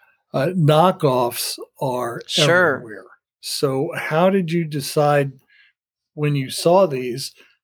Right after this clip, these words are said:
Speaker 1: that they were the real deal, and how did you end up at that price?
Speaker 2: Well, actually, it was a consignment item,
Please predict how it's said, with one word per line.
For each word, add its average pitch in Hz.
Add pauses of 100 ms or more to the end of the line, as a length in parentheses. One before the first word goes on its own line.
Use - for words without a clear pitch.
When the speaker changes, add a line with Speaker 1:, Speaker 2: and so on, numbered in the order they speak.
Speaker 1:
that 139
they 143
were 131
the 123
real 147
deal, 135 (340)
and 127
how 139
did 156
you 147
end 143
up 139
at 123
that 120
price? 151 (160)
Speaker 2:
Well, 175 (580)
actually, 202
it 160
was 180
a 202
consignment 180
item, 143